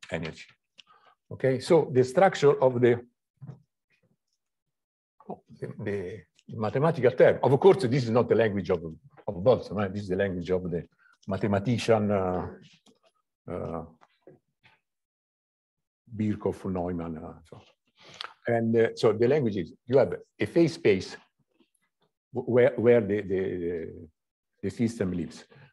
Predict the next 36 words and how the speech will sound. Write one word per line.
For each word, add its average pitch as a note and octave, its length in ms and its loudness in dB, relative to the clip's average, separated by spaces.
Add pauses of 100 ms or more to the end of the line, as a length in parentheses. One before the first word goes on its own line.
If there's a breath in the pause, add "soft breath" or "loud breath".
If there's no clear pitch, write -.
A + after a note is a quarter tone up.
(120)
Then C#3 240 4
you B2+ 140 4
have G#2+ 200 4
an - 260 -4
evolution. D3 640 2 (580)
This, A#2+ 240 -6
this - 380 -12
is - 20 -6
the A#2 140 2
phase A#2 180 4
space. - 320 -8
This D3+ 180 -4
you A#2+ 120 2
have A2 140 0
an F2 60 -6
evolution. D3+ 540 -4 (1080 loud breath)
And C3+ 200 -2
then G3 320 4
you C3+ 100 4
have, C3+ 220 6
uh, A#2+ 60 4
the A#2+ 260 2 (1700)
invariant A#2+ 520 4
measure, E2 320 -4 (840)
okay? C3 240 -4 (2500)
So - 180 0
here E3 200 6
the B2+ 60 6
invariant B2 340 4
measure B2+ 260 4
is A2 140 -2
nothing A#2 320 0
but A2+ 180 4
the A2 80 -2
integral, G#2+ 500 0
uh, F#2 360 -8